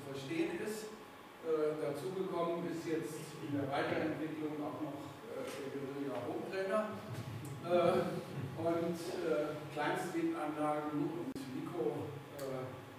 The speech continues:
äh, K W K, äh, und ähnliches. Ja, ich hatte schon gesagt, es ist jetzt nicht, äh, zufällig, sondern <clears throat> es geht nochmal wieder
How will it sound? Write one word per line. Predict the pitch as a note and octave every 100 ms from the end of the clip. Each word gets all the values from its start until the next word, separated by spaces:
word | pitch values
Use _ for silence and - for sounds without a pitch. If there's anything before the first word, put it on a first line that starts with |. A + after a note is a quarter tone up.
| - - D3
äh, | C3+ C3 C3+
K | C#3+ C#3
W | C#3+ C#3
K, | C3+ C3+ C3+ C3+ - - - C3
äh, | C3+ - - - - C3
und | C3
ähnliches. | B2+ G#2+ G#2+ G#2+ - - - - D#3 C#3+ - - D#3 - - - - - - - - - - - - - -
Ja, | - - - - - -
ich | -
hatte | D#3+ F#3+
schon | E3+ F3+ D#3
gesagt, | D3 - - -
es | E3 E3 -
ist | - E3+
jetzt | D#3+ E3+
nicht, | F3+ F#3 F3+ F3+
äh, | E3 D3 C#3+ - -
zufällig, | - G3+ G#3 A3+ A3+
sondern | - F3+ F3 E3+ E3 E3 - - - -
<clears throat> | - G3+ G3
es | F#3+ -
geht | - E3
nochmal | D#3+ - - F3 -
wieder | E3